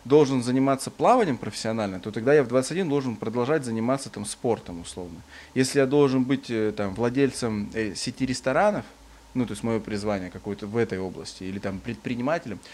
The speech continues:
то мне нужно сейчас в двадцать один поступать куда-то дальше, учиться экономически, образование получать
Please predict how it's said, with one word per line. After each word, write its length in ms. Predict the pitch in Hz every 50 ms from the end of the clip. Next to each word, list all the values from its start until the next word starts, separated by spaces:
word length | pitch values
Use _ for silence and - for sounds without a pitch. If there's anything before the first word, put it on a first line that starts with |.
| - - -
то 80 | - 120
мне 140 | 139 170
нужно 280 | 165 151 147 127 131 123
сейчас 360 | 117 - - - 139 131 113
в 20 | 110
двадцать 280 | 117 117 110 - -
один 200 | 120 131 160 156
поступать 560 | - - - - - 113 - 127 120 104 -
куда-то 380 | - - 107 104 104 98 87 95
дальше, 380 | 95 107 117 117 110 - - 98
учиться 540 | 95 - - - 151 151 - - 120 101
экономически, 1080 | 95 92 - 95 95 95 104 123 131 127 - - - - - - 107 104 101 98 95 95
образование 540 | 95 98 98 98 107 113 135 151 147 123
получать 440 | 113 - 107 101 101 - - 101 101